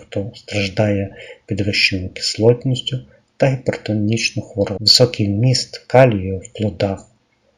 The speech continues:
викликає підвищення спраги, що в свою чергу провокує підвищення тиску. Натурально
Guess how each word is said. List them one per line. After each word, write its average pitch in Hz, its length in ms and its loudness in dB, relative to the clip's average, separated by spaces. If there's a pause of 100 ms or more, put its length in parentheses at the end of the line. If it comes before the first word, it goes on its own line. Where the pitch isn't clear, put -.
(160)
викликає 104 580 0
підвищення 95 800 -4
спраги, 113 520 -4
що - 200 -6
в - 40 -8
свою 95 260 -8
чергу 127 400 2
провокує 113 600 -2
підвищення 101 680 0
тиску. - 260 -6
Натурально 120 720 6